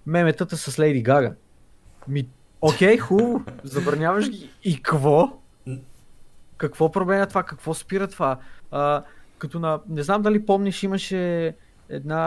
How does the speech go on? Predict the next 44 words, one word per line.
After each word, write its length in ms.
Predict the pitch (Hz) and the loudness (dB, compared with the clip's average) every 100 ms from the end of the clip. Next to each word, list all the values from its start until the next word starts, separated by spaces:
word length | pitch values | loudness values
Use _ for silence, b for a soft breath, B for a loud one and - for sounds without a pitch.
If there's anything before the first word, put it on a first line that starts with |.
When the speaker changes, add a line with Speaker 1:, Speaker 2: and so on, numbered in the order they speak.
| 165 160 160 156 156 147 185 | 0 0 0 -2 -2 -6 -10
Speaker 1:
не 180 | 143 | -8
знам 200 | 135 151 | -6 -4
как 140 | 151 147 | 0 0
да 60 | |
го 80 | 135 | 0
кажа, 220 | 127 131 | 2 0
пресконференция 760 | - 151 - 165 147 151 151 156 | 0 -4 -4 -4 -2 -2 -2 -6
или 100 | 123 | -8
каквото 460 | - - - 147 151 | -10 -8 -2 0 0
и 60 | |
да 80 | 131 | 0
беше 280 | 123 131 - | 0 0 -2
там, 180 | 135 131 | -2 0
някакъв 420 | 135 135 - 127 | 0 -2 -4 -2
дебат, 340 | 117 110 139 | 0 4 2
който 260 | - 147 143 | 4 0 2
се 140 | - | -4
водеше 380 | 123 123 156 - | -2 0 0 -2
между 240 | 175 147 127 | -4 -2 0
Марк 260 | 139 151 | 2 0
Зукърбърг 720 | 135 143 151 123 127 208 - - _ _ _ _ B B B B B | -2 -6 -4 0 0 0 -4 -20 _ _ _ _ B B B B B
Speaker 2:
Да, 360 | 117 156 165 | 6 10 10
да, 240 | 147 156 147 | 8 6 6
Speaker 1:
и 20 | |
Speaker 2:
да, 160 | 143 139 | 6 6
да, 220 | 131 131 | 4 2
да, 80 | 127 | 4
Speaker 1:
някакви 300 | - 120 143 | 4 2 4
Speaker 2:
където 180 | 123 156 | 4 6
Speaker 1:
хора, 140 | 147 | 6
Speaker 2:
викнаха, 580 | 123 123 127 131 120 101 | 4 0 0 2 2 0
да, 200 | 107 117 | 0 4
Speaker 1:
които 180 | 175 131 | 6 6
Speaker 2:
те, 60 | 123 | 4
американските 840 | 120 117 107 113 104 123 123 - | 4 2 -2 -4 -2 0 0 -2
Speaker 1:
те 120 | 123 | -8
Speaker 2:
сенатори. 360 | - 165 202 98 | 2 4 4 -2
Speaker 1:
х-, 100 | 90 - b b b b b | -8 -14 b b b b b
да, 400 | 135 127 151 202 | -4 4 6 6
някакви, 300 | 196 202 208 - 151 | 6 2 -2 -8 0
да, 160 | 170 | 2
сенатите, 560 | 175 175 165 175 - 170 | 2 -2 -4 -4 -8 -8
те, 200 | 175 202 | 0 0
те, 340 | 208 180 190 | 0 -2 -2